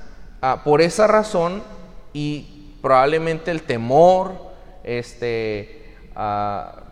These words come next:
muchos factores, eh, entró en un conflicto donde él, eh, eh, él no quería ir y predicarles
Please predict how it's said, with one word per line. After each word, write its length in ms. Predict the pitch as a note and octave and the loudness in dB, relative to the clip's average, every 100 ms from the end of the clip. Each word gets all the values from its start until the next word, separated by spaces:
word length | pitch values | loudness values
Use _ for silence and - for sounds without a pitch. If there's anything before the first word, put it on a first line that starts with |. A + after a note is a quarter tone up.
| - - - - | -20 -20 -20 -20
muchos 500 | B2 D3 G3+ A3+ A#3+ | -10 0 2 4 0
factores, 760 | - D3 - E3+ G3 G3+ F#3+ - | 2 0 4 4 6 4 0 -2
eh, 280 | C#3+ C#3+ B2 | 0 0 0
entró 300 | C#3 C3+ D#3+ | -4 0 2
en 100 | F3+ | 2
un 120 | G3 | -2
conflicto 720 | F#3+ G3 E3 E3 F#3+ F#3 - | 2 0 2 -2 -2 0 0
donde 500 | F#3 D#3+ C#3+ C3+ D#3+ | 2 2 2 2 4
él, 100 | G3+ | 2
eh, 80 | F#3+ - - - - | 2 -4 -16 -18 -4
eh, 500 | C3+ C#3+ D3+ D3+ D#3+ | 0 2 2 2 4
él 140 | E3+ F#3 | 4 2
no 180 | G3 | 0
quería 460 | G3 E3 E3 A3+ G#3 | 2 0 0 0 0
ir 340 | F3 G3+ G#3 | 0 -2 -4
y 100 | E3+ | -4
predicarles 840 | E3 D3+ C#3+ B2+ D3 C#3+ E3 F3+ F3 | -6 -2 -2 -2 2 2 2 -6 -8